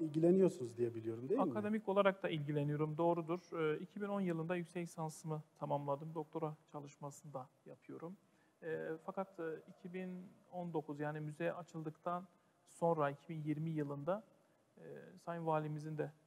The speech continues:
Speaker 2: talimatıyla yüzüncü Yıl Üniversitesi Sanat Tarihi ve Arkeoloji bölümünde, e, müzecilik dersine giriyoruz.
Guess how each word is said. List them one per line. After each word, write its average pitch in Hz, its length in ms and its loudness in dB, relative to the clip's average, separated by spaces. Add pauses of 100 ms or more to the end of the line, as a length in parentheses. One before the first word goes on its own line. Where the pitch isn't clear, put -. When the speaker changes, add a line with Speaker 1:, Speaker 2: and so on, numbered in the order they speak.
Speaker 2:
talimatıyla 143 840 -6
yüzüncü 160 420 -4
Yıl 156 100 -2
Üniversitesi 143 560 -10
Sanat 156 400 -6
Tarihi 151 420 -4
ve 165 60 2
Arkeoloji 147 560 -6
bölümünde, 143 540 -6 (460)
e, 160 40 -8 (240)
müzecilik 156 520 -2
dersine 131 440 -10 (240)
giriyoruz. 143 380 -4